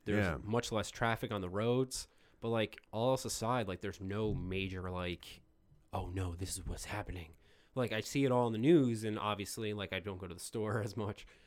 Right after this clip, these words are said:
Speaker 1: But, like, there, there's nothing, like, immediately threatening me. Yet, there is that overall, like, different vibe, different feel that's going
Speaker 2: Yeah.
Speaker 1: around. It's weird. Not
Speaker 2: It's
Speaker 1: a
Speaker 2: al-
Speaker 1: fan.
Speaker 2: <clears throat> it's also, like, the, like, I guess everyone is just only talking about it.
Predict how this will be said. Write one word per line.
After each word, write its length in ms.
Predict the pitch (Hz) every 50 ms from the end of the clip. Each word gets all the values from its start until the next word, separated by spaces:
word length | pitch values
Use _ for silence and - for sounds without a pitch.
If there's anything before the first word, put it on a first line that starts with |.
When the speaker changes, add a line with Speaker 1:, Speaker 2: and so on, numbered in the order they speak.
| - - -
Speaker 1:
But, 100 | - 123
like, 420 | 120 117 113 110 104 - - - - _ _ _ _ _ _ - - - _
there, 220 | - 120 117 113 - - -
there's 220 | - 123 110 -
nothing, 380 | 117 110 120 123 - - 123 113
like, 240 | 107 104 98 - - -
immediately 720 | 107 101 98 98 101 107 110 113 113 107 113 98 98 107
threatening 520 | - - - 110 98 92 90 110 110 117 117
me. 280 | 127 135 143 151 160 - _ _ _ _ _ _ _ _
Yet, 460 | - 117 107 113 123 120 - - 104
there 180 | - 104 101 -
is 140 | 95 90 -
that 160 | 92 90 -
overall, 720 | - 95 92 90 95 104 92 90 90 90 87 85 87 87 90
like, 280 | 87 87 85 82 - - - - _ _ _ _
different 460 | - 95 - - 104 95 - - 90
vibe, 360 | - 87 85 98 98 90 80 -
different 260 | 95 - - 92 -
feel 300 | - - 101 101 104 95
that's 180 | 82 - -
going 140 | - 131 139
Speaker 2:
Yeah. 120 | 120 85 57
Speaker 1:
around. 360 | 92 101 107 104 92 90 90
It's 200 | 101 87 - -
weird. 540 | - 90 98 104 117 131 131 123 113 110 - - - _ - - - _ _ _ _ _ _ _ -
Not 80 | - 117
Speaker 2:
It's 100 | - 175
Speaker 1:
a 20 |
Speaker 2:
al- 60 | 170
Speaker 1:
fan. 220 | - 85 - 110 - - - _ -
Speaker 2:
<clears throat> 400 | 160 147 139 - - - - -
it's 100 | - -
also, 200 | 196 202 - 202
like, 140 | 175 160 -
the, 200 | - 101 104 - - _ _ _
like, 260 | - 104 101 - - - -
I 80 | 113
guess 180 | - 151 160 -
everyone 420 | 147 143 143 147 143 139 127 110
is 100 | 95 87 -
just 200 | 113 110 - -
only 300 | - 98 107 110 107 98
talking 380 | 87 - 85 98 117 - - 82
about 300 | 73 - 71 64 64 -
it. 140 | - -